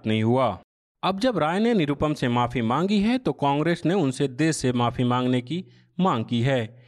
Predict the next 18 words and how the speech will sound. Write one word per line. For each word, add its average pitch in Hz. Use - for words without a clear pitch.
एनडीटीवी 123
की 127
खबर 120
के 120
मुताबिक 180
कांग्रेस 120
प्रवक्ता 127
पवन 143
खेड़ा 185
ने 240
राय 135
को 143
देश 131
से 127
माफी 123
मांगने 120
की 117
मांग 117